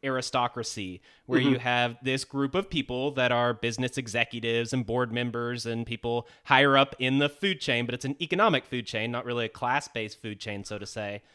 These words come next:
Speaker 2: Yeah.
Speaker 1: And they have a lot of power, a lot of sway, but it's all economic versus military and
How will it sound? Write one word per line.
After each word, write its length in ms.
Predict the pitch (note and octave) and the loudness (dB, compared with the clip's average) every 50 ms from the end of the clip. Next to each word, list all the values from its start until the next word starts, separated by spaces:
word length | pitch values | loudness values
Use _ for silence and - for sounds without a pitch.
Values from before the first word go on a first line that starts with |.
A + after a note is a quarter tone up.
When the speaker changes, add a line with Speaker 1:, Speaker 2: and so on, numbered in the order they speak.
| _ _ _ _ _ | _ _ _ _ _
Speaker 2:
Yeah. 180 | - C3 C3 C3 | 0 2 2 2
Speaker 1:
And 260 | C3 B2+ B2+ A#2+ B2+ - | 2 0 -2 -4 -6 -8
they 240 | A#2+ A2+ C3 C3 C3 | -4 0 2 2 2
have 300 | B2+ C3 B2+ B2 B2 B2 B2 A#2+ | 2 2 0 0 0 0 -2 -4
a 40 | |
lot 300 | A2+ A2 A#2 A#2+ C3 C#3+ | -4 -2 0 0 2 2
of 80 | D3+ C#3+ | 0 0
power, 400 | - - B2+ B2 B2+ B2+ B2 B2 | -2 -2 0 0 0 0 0 -2
a 100 | - A2 | -4 -6
lot 280 | G#2+ A2 A2+ A#2+ C3 C#3+ | -6 -6 -4 -2 -2 -2
of 60 | D3 | -4
sway, 580 | - - B2+ B2+ B2+ B2 B2 B2 B2 A#2+ A#2 - - _ _ _ | -4 -4 -2 0 2 2 2 2 0 -2 -2 -6 -14 _ _ _
but 320 | - A2 C3 C3 C3 B2+ - | -6 -2 0 0 0 0 0
it's 240 | C3+ C3 B2 - - - | -2 -4 -4 -4 -4 0
all 300 | C3 B2 B2 B2 B2+ B2+ - | 2 2 2 2 0 -2 -2
economic 720 | C#3 C3+ - A#2+ A#2+ B2+ C3+ C#3 C3 B2+ A#2 A2+ - - | -4 -2 -2 -2 -2 0 2 2 2 0 -2 -4 -8 -12
versus 760 | - A2 G#2 B2 A#2+ A#2 - - A#2+ A2+ A2+ A2 A2 G2+ - - _ _ _ - | -14 -8 -6 -4 -4 -4 -4 -4 -4 -2 -2 -2 -4 -6 -10 -16 _ _ _ -8
military 1000 | B2 B2 C3+ E3 G#3 A3+ G3 E3 - - B2+ A#2 G#2+ G2+ G#2 G#2 G#2+ A#2+ C3 - - | -4 -2 0 2 4 4 4 2 0 -2 -4 -4 -2 -4 -6 -8 -6 -8 -8 -8 -6
and 440 | A#2+ B2 B2+ B2+ B2 B2 A#2+ A#2 | -6 -4 -2 -2 -2 -2 -4 -6